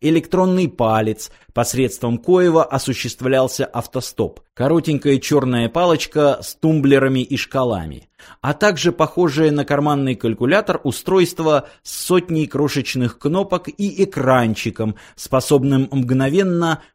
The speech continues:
показать любую из миллионов страниц. Устройство выглядело безумно сложным,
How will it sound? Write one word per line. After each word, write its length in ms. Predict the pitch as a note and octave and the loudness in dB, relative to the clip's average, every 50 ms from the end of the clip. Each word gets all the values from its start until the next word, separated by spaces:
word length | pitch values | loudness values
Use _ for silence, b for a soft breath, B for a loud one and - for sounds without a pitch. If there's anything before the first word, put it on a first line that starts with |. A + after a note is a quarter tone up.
| - - | -6 -6
показать 560 | B2 G#2+ - C3 B2 A2+ D3+ D#3 D3 - - | -4 0 0 0 2 2 2 2 0 -2 -2
любую 600 | - C3+ C3 C3 B2+ B2+ C#3+ D#3+ D#3+ D3+ D3 C#3+ | -2 0 2 2 0 0 2 4 6 6 6 6
из 300 | D3 - C3+ B2+ A#2 G#2+ | 4 0 -2 -2 0 0
миллионов 540 | A#2+ B2 A#2 A2+ A2+ A2 A2 G#2+ G#2+ G2+ - | 0 2 2 2 2 2 2 0 -2 -4 -6
страниц. 640 | - - G#2+ A2 G#2+ F#2+ D#2+ - - - - - _ _ _ _ _ _ _ _ _ _ _ _ _ _ _ | -6 -4 -2 -2 -2 -2 -6 -8 -12 -18 -20 -20 _ _ _ _ _ _ _ _ _ _ _ _ _ _ _
Устройство 760 | - C3+ A2 - - - E3+ G3 F#3+ F3 - - C#3+ B2 B2 | -8 -8 -8 -8 -4 2 4 4 4 4 2 0 0 0 0
выглядело 680 | A#2+ B2 E3 E3 D#3 D#3+ D#3 C#3+ D3+ D#3 D3 C#3+ D3 - | 2 4 4 4 6 6 6 6 6 6 6 6 4 4
безумно 580 | C3 C3 C#3+ C3 B2 D3+ F#3 F#3 F3 E3+ E3+ | 2 2 2 2 4 4 4 4 4 4 2
сложным, 760 | D#3 - - E3 D#3+ E3 D#3+ C3+ A2 F2+ F#2 F#2+ E2+ D#2 D#2 | 0 0 -2 0 2 4 4 4 2 2 0 -4 -6 -6 -10